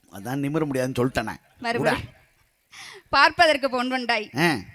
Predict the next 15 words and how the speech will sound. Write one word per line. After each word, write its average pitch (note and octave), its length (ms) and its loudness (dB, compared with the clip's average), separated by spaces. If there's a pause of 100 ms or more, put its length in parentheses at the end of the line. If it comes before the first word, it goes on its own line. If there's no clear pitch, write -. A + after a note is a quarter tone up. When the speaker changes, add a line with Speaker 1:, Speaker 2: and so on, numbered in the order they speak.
(220)
Speaker 2:
நீங்க B3+ 240 -6
தான். G3+ 200 -8 (240)
Speaker 1:
நானு. C#3+ 420 0
Speaker 2:
ஆமா. G#3+ 360 -4
Speaker 1:
பொன்வண்டி G3+ 460 2
எம் F3+ 180 -2
ஜி G3 100 0
ஆர் E3+ 140 0
கலரு. D#3 380 2
Speaker 2:
அதெல்லாம் C4+ 300 -2
சொல்ல G3+ 180 -10
மாட்டேன், F3 280 -10
மனசாட்சி A3+ 400 -6
Speaker 1:
ம். E3+ 40 -12
Speaker 2:
இருக்கு. C4 360 -2